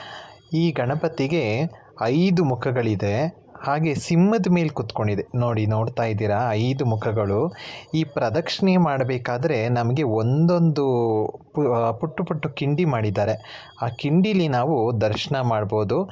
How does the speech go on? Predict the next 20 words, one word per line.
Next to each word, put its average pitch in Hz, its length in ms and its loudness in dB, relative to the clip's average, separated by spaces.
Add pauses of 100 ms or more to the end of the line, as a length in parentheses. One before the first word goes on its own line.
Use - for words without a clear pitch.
(320)
ಗಣಪತಿಯನ್ನು. 113 760 -2 (600)
ಈ 123 120 0
ಒಂದು 117 320 0
ಕಿಂಡಿಲಿ 156 800 2
ನಾವು 123 340 2 (460)
ಎಲ್ಲ 131 300 2 (200)
ಮುಖಗಳ 135 520 2
ದರ್ಶನ 110 480 -2
ಕೂಡ 123 260 -2 (120)
ಆಗತ್ತೆ. 104 500 -4
ಎಷ್ಟು 135 300 -4
ಚೆನ್ನಾಗಿದೆ 120 500 -2
ಅಲ್ವಾ? 104 300 0 (560)
ಯಾರ್ಯಾರು 127 560 0
ಹೋಗಿಲ್ವೋ 113 640 0 (400)
ದಯವಿಟ್ಟು 135 580 0
ಒಂದು 110 280 0
ಸತಿ 110 340 -4
ಭೇಟಿ 107 360 -2
ಕೊಡಿ. 110 280 -2